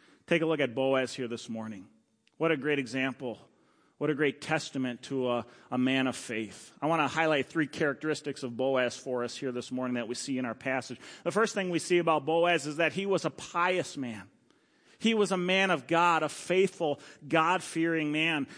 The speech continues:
We see this right away when Boaz sets out on the scene. The very first thing we see of Boaz,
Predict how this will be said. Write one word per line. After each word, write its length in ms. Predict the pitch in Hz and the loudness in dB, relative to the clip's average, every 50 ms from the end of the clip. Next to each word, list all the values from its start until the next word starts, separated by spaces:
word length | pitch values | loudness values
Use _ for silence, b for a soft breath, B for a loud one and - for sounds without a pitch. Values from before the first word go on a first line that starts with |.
| B - | B 0
We 120 | 202 208 | 2 2
see 240 | 190 - - 240 240 | 2 2 2 2 4
this 200 | 226 214 - - | 4 2 2 2
right 240 | 202 214 226 226 220 | 2 4 4 4 4
away 260 | 208 185 202 226 226 | 4 4 4 4 4
when 200 | 214 208 185 175 | 4 2 0 -2
Boaz 400 | 160 175 196 208 202 196 180 - | 0 2 4 4 4 4 2 -2
sets 360 | - - - - 202 190 - | -4 -4 0 0 0 2 2
out 160 | 220 208 196 | 2 4 4
on 120 | 196 190 190 | 4 2 2
the 80 | 175 | -2
scene. 320 | - - - 214 220 214 196 | -2 -2 0 0 2 2 2
The 80 | 190 | 2
very 180 | 185 214 220 214 | 4 4 4 4
first 260 | - 233 220 190 - | 4 2 0 0 0
thing 200 | - 220 214 208 | 0 0 2 2
we 80 | 202 185 | 0 0
see 300 | - - - 226 233 220 | 0 -2 -2 2 2 2
of 120 | 202 170 | 2 2
Boaz, 400 | 180 208 220 220 214 202 185 - | 2 2 4 6 6 4 4 0